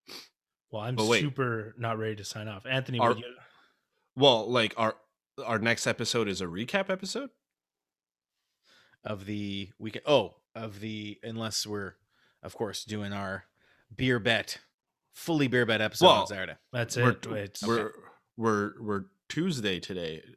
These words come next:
Speaker 2: Like, I know we usually record Monday night for the
Speaker 1: Well,
Speaker 2: release Tuesday,
Speaker 1: An-,
Speaker 2: but
Speaker 1: Anthony, Anthony has, like, eleven beers to drink, so maybe we split it over Saturday, Sunday.
Speaker 3: <laughs>
Speaker 2: Well, yeah, I'm definitely gonna split it over Saturday and Sunday, but I was just saying,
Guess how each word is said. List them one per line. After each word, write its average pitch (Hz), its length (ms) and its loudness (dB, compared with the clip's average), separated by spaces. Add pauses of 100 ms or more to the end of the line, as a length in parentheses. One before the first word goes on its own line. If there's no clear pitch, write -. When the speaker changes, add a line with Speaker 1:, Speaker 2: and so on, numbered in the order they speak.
(400)
Speaker 2:
Like, 98 400 -2
I 120 100 4
know 123 160 6
we 120 140 2
usually 113 260 0
record 104 360 -2
Monday 101 280 0
night 110 320 2
for - 140 -6
the 95 100 -6
Speaker 1:
Well, 90 180 -4
Speaker 2:
release 127 280 -2
Tuesday, 180 380 0
Speaker 1:
An-, 160 180 2
Speaker 2:
but 113 80 6
Speaker 1:
Anthony, 220 480 0
Anthony 165 300 2
has, 165 200 2
like, 151 80 0
eleven 117 460 2
beers 110 320 -2
to - 40 -10
drink, 147 280 -2
so 110 300 -4
maybe 123 200 -4
we 127 160 -4
split 120 300 0
it 117 80 0
over 107 160 -2
Saturday, 110 420 0
Sunday. 110 460 0
Speaker 3:
<laughs> - 40 -4 (1040)
Speaker 2:
Well, 131 240 10
yeah, 120 320 8
I'm 120 140 6
definitely 147 260 8
gonna 113 160 4
split 113 220 2
it 107 60 4
over 101 200 0
Saturday 101 320 4
and 98 80 -2
Sunday, 107 300 2
but 107 360 2
I 113 120 6
was 110 160 2
just 107 180 2
saying, 110 240 4